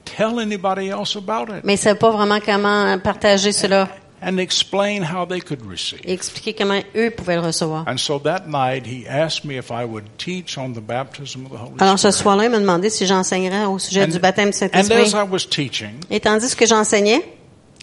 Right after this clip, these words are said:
Speaker 1: God showed me a woman
Speaker 2: Dieu m'a montré une femme
Speaker 1: uh, sitting maybe close to where you're sitting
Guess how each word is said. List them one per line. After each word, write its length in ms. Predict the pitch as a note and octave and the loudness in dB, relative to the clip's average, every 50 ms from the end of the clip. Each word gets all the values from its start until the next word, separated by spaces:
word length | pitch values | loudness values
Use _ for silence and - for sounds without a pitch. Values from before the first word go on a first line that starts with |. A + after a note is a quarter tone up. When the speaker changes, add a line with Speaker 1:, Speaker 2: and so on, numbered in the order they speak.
| - - - A2+ | -20 -20 -2 4
Speaker 1:
God 260 | D#3 E3 F3+ G#3+ G#3 | 4 4 4 4 0
showed 340 | G3+ - - D#3+ D3+ D3 D3 | -4 -4 -2 -2 -2 -2 -4
me 140 | D#3+ D#3+ E3 | -4 -6 -4
a 40 | F3+ | -4
woman 540 | F3 F3 D#3+ C3 G#2+ F#2 F2+ F2 E2 - C#3 - - | -4 -2 -4 -4 -4 -6 -10 -12 -14 -16 -16 -12 -10
Speaker 2:
Dieu 240 | F3+ E3+ F#3+ G#3 | -4 0 2 4
m'a 120 | G#3 G3+ G3+ | 4 4 4
montré 280 | G3 G3 F#3+ - - G3+ | 4 4 2 2 2 2
une 80 | G3 | 0
femme 320 | F#3+ - G3 F#3 G3 A3+ - - | 2 2 2 2 2 2 -2 -4
Speaker 1:
uh, 40 | - | -4
sitting 580 | - - - G3+ G3+ G3+ G3 F#3 F#3 F3+ F3 - - - - - - - - - - | -2 0 2 2 2 0 0 -2 -4 -4 -6 -8 -12 -20 -20 -20 -20 -20 -20 -14 -6
maybe 500 | E3+ E3+ F#3 F#3+ G3+ G3+ F#3+ F#3 F#3 D#3+ - - - - | -4 -4 -2 -2 -4 -8 -8 -8 -10 -12 -16 -20 -18 -8
close 360 | - F#3+ F#3+ E3 - - - - - | -4 -2 -2 -2 -4 -6 -8 -10 -10
to 80 | G3+ E3 - | -10 -8 -6
where 140 | G3 G3 F#3+ | -6 -6 -6
you're 240 | F#3+ F#3+ G3 F#3 - | -6 -6 -6 -6 -6
sitting 340 | - F3 D3 B2 A#2+ A2 | -4 -4 -4 -4 -4 -6